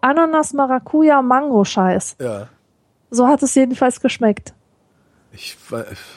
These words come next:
Speaker 2: das hört sich aber auch jetzt irgendwie nicht gut an, ne?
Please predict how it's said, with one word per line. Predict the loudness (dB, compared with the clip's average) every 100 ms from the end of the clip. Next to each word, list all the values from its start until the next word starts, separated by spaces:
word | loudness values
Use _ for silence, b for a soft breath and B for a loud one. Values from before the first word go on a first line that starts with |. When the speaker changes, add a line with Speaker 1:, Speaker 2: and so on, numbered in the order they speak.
| -18
Speaker 2:
das | -14 -14 -4
hört | -2 0
sich | -2
aber | 0
auch | -2
jetzt | -2 -4
irgendwie | -4 -2
nicht | -2 -2
gut | -4 -6 -6
an, | -10 -10
ne? | -8